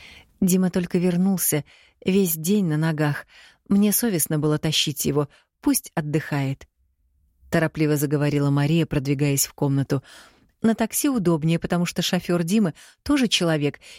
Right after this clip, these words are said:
и мотался вместе с ним с раннего утра целый день». От того, насколько отдохнувшим завтра Олег сядет за руль, зависит здоровье Димы.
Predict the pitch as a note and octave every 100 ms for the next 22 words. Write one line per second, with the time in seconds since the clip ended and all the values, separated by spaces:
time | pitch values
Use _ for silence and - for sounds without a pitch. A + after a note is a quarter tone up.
0 | - G3 F3+ E3 D#3+ - D#3+ E3+ - E3
1 | - F3+ G3+ F3 - - G3 F3+ F3 E3+
2 | F3 - F#3+ - D#3 D#3 D#3+ D3+ C3+ C#3+
3 | _ _ _ _ _ _ _ _ _ _
4 | _ _ _ _ _ _ _ - _ F#3+
5 | F#3 - F#3+ F3 F3+ F3 - F3+ F3+ E3
6 | D#3 E3 F3 F3 - E3 D#3 E3 D#3+ E3
7 | D#3+ D#3+ D#3 - D#3 D#3 C#3+ D#3 D#3 G3+
8 | - - _ - E3 F3 E3+ E3+ F3 D3+
9 | E3+ E3+ D#3 F3 D#3 F3 G3+ D3